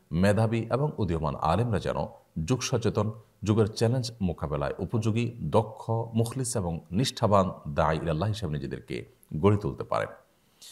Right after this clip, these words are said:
এই কোর্সটি আমরা কোনো একটি পাবলিক বিশ্ববিদ্যালয় থেকে অ্যাফিলিয়েশনের মাধ্যমে পরিচালনা করব, যাতে করে বিশ্ববিদ্যালয় থেকে তাদের জন্য সার্টিফিকেট ইস্যু হয় এবং তারা দেশ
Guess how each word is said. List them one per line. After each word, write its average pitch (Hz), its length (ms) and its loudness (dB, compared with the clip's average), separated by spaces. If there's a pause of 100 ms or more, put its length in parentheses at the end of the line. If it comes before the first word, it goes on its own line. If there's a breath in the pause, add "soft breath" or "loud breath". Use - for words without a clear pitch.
(340 loud breath)
এই 127 120 6
কোর্সটি 196 280 2 (100)
আমরা 92 160 4 (260)
কোনো 147 120 6
একটি 147 180 2 (120)
পাবলিক 113 300 4
বিশ্ববিদ্যালয় 85 500 -2
থেকে - 160 -6
অ্যাফিলিয়েশনের 76 480 -2
মাধ্যমে 71 280 -4
পরিচালনা 95 400 0
করব, 104 160 0 (440 loud breath)
যাতে 117 280 6
করে 78 140 0 (200)
বিশ্ববিদ্যালয় 101 520 -2
থেকে 80 180 -4 (200)
তাদের 78 200 -2
জন্য 67 120 -6 (100)
সার্টিফিকেট 71 520 -6 (500)
ইস্যু 110 260 4
হয় 135 140 2 (420 loud breath)
এবং 156 120 6 (120)
তারা 80 180 2 (320)
দেশ 120 160 2